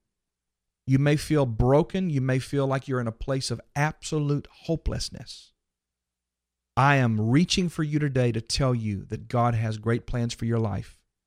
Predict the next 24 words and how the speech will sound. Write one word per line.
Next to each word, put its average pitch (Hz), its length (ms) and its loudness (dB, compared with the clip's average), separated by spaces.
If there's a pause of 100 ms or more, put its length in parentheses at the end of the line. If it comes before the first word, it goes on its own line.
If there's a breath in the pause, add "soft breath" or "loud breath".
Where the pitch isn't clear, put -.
(580)
and 127 180 6
that 127 260 6
there 123 340 2
is 147 240 2
healing, 120 440 0
there 120 160 2
is 123 240 0
hope, - 460 0 (100)
there 113 160 0
is 113 160 -2
restoration. 123 840 -2 (1500)
And 139 100 4
I 175 120 6
really 175 220 2
believe 139 280 0
that 131 120 -4
God's 127 260 2
calling 135 420 0
you 127 140 0
to 131 180 0
a 113 40 2
place 123 460 -2
of 113 100 -8
discovery. 107 680 -4